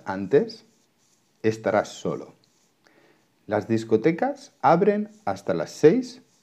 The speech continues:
o seis y media de la mañana. Diferente, ¿no? ¿Y en tu país? ¿A qué hora te despiertas?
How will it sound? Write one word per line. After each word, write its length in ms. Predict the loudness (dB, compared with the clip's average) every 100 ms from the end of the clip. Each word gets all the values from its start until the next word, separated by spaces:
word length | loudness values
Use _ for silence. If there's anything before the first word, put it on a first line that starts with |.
| _ -6
o 120 | -4
seis 440 | -2 0 0 -2 -8
y 100 | -4
media 560 | -2 0 2 0 -2 -10
de 120 | -8
la 100 | -6
mañana. 440 | -8 -12 -14 -18 -20 _ _ _ _ _ _ _ _ _ -20 -20 _
Diferente, 600 | -12 -10 -6 -2 -2 -2 -2
¿no? 300 | -2 -4 -10 _ _ _ _ _ _ _
¿Y 120 | -6
en 100 | -4
tu 120 | -2 2
país? 520 | 4 2 -2 -16 -20 _ _ _ _ _ -2
¿A 180 | 0
qué 180 | 2 4
hora 420 | 4 2 0 -4 4
te 120 | 6
despiertas? 920 | 6 2 -4 -6 -6 -14 -20 -20